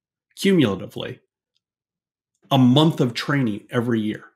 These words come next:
where I'm, like, not doing anything else, but I'm getting trained. I'm increasing my skill set.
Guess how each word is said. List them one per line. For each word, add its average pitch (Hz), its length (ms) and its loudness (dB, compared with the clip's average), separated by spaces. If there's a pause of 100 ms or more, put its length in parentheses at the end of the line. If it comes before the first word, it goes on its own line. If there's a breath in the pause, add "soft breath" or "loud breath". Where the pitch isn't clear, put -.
(680)
where 123 160 0
I'm, 151 180 2
like, 131 220 2
not 143 320 0
doing 143 260 2
anything 131 420 0
else, 120 160 -2
but - 140 -8
I'm 123 180 0
getting 113 240 -2
trained. 135 460 -2
I'm 107 100 -4
increasing 135 460 -2
my 104 80 -4
skill 135 360 -2
set. 135 300 -4